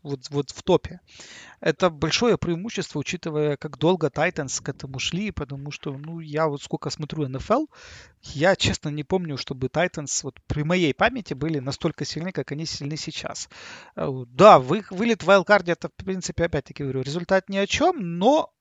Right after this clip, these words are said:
подспорье, как минимум, у них какое-то есть. А, м, мы уже говорили раньше, что плей-офф — это од-, а, это всего один матч, здесь может пройти все, что угодно.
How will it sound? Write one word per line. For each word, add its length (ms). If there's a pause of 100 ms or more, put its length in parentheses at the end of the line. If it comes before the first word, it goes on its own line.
(260)
подспорье, 680
как 200
минимум, 340
у 40
них 160
какое-то 460
есть. 380 (480)
А, 400 (200)
м, 460 (840)
мы 180
уже 180
говорили 380
раньше, 320
что 160
плей-офф — 320
это 260
од-, 220
а, 180
это 160
всего 240
один 220
матч, 220
здесь 180
может 180
пройти 240
все, 240
что 200
угодно. 480